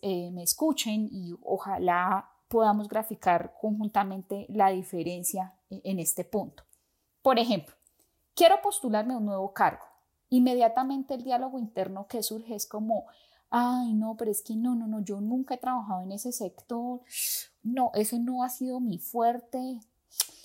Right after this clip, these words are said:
¿y qué tal que no les guste mi perfil?". <laughs> Y encima hace, pero años, yo no voy a una entrevista de trabajo.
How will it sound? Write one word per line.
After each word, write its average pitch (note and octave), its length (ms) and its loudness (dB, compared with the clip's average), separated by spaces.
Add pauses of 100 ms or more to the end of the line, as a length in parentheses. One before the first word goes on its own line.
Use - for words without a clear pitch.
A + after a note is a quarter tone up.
(180)
¿y G#3+ 80 -6 (120)
qué G3+ 100 0
tal F#3 180 2
que A3+ 100 -6
no A3 120 -4
les A3 160 -6
guste A3 280 -6
mi A#3 140 -2
perfil?". A#3 960 -4 (280)
<laughs> - 280 -4 (640)
Y A#3+ 120 2
encima C4+ 500 -2
hace, A#3 360 -8
pero B3+ 400 -6 (100)
años, G#3+ 720 4
yo A3 220 2
no G3+ 180 2
voy C4 300 -2
a B3+ 40 -4
una A#3+ 120 -4
entrevista G3+ 540 -4
de A3 60 -4
trabajo. F#3+ 440 0